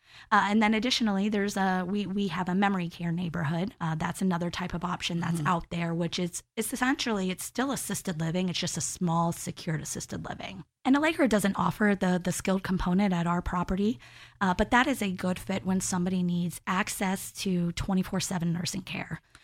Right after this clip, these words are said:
Speaker 1: So when they, they need total care and they're no longer able to participate, uh, that's when that part of the, the facade will, will, will go.
Speaker 2: And there's, uh, so many strategies where people can start out in one type of living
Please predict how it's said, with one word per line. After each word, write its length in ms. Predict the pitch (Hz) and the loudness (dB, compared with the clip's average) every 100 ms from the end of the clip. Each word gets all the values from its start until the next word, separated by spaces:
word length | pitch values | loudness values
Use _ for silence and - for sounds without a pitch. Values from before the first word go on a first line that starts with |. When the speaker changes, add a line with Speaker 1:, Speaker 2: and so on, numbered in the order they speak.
| _ | _
Speaker 1:
So 260 | - 196 175 | -6 -4 -2
when 280 | 165 175 175 | 0 0 2
they, 160 | 175 | 2
they 260 | 180 175 190 | 0 0 2
need 180 | 185 180 | 2 0
total 360 | - 190 208 | 0 0 0
care 340 | 214 202 190 220 | -2 -2 -2 0
and 140 | 196 | 2
they're 80 | 170 | 2
no 160 | 170 175 | 2 0
longer 340 | 175 175 180 | 0 0 -2
able 200 | 165 165 | -2 -2
to 160 | 165 175 | -2 -4
participate, 760 | - 180 190 - 185 180 175 - - - - | -2 -2 -2 -4 -4 -2 -2 -4 -12 -20 -6
uh, 140 | 165 151 | -4 2
that's 300 | 185 180 180 | 2 2 2
when 140 | 170 | 2
that 180 | 175 170 - | 2 0 -6
part 180 | - 165 | -6 -6
of 60 | 160 | -4
the, 240 | 170 156 - _ _ _ _ | -4 -6 -8 _ _ _ _
the 260 | 190 180 156 - _ _ _ _ _ _ | -6 -4 -4 -10 _ _ _ _ _ _
facade 360 | 208 208 196 | 2 4 4
will, 140 | 190 190 | 4 2
will, 200 | 190 185 - | 0 -2 -8
will 100 | - | -10
go. 100 | 156 - - - - _ _ _ | -10 -12 -18 -18 -18 _ _ _
Speaker 2:
And 260 | 247 220 185 | 6 6 6
there's, 460 | 220 202 180 - - 311 | 6 8 6 2 -6 -2
uh, 60 | |
so 220 | 185 - 247 | 2 4 6
many 180 | 196 | 6
strategies 760 | 151 - 190 190 180 165 156 160 | 6 6 6 6 6 6 4 4
where 120 | 170 | 2
people 260 | - 180 175 | 4 4 4
can 160 | 180 165 | 4 4
start 320 | - 170 165 | 4 4 6
out 220 | 160 - | 4 4
in 160 | 156 147 | 2 6
one 240 | 165 175 | 6 6
type 340 | - 175 170 | 6 4 4
of 160 | 156 147 | 2 4
living 400 | 147 165 156 151 | 4 6 6 4